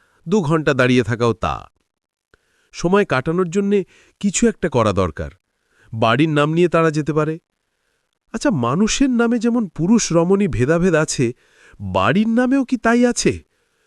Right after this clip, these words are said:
কোনো কোনো বাড়ি হবে পুরুষ বাড়ি, কোনো কোনো বাড়ি রমণী বাড়ি। নিশ্চয়ই চিত্রলেখা রমণী বাড়ি। সুগন্ধা, শ্রাবণী, শিউলি ও মেয়ে বাড়ি।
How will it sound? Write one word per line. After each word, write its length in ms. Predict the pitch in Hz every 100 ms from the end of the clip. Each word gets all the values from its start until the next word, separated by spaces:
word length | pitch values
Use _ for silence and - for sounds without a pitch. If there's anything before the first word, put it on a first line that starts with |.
| _ _ -
কোনো 200 | 214 254
কোনো 180 | 262 233
বাড়ি 240 | 196 208
হবে 200 | 196 214
পুরুষ 360 | - 226 165 101
বাড়ি, 260 | 82 73 - _ _ _ _
কোনো 220 | 120 120
কোনো 200 | 113 117
বাড়ি 380 | 110 104 101 85
রমণী 380 | 80 80 104 139
বাড়ি। 300 | 139 131 131 _ _ _ _ _ _ _ 170
নিশ্চয়ই 300 | 214 - 294
চিত্রলেখা 840 | - 190 - 247 240 - 240 220
রমণী 360 | 185 165 156 110
বাড়ি। 260 | 80 71 - _ _ _ _ _ _ _ _ _ - - _
সুগন্ধা, 840 | - 135 139 151 165 143 147 151 - _ _
শ্রাবণী, 720 | - 104 98 123 143 139 147 - _
শিউলি 640 | - - 135 156 151 175 214 _ _ _ _ _ _ _ _
ও 140 | 262 277
মেয়ে 300 | 196 165 120
বাড়ি। 280 | 80 67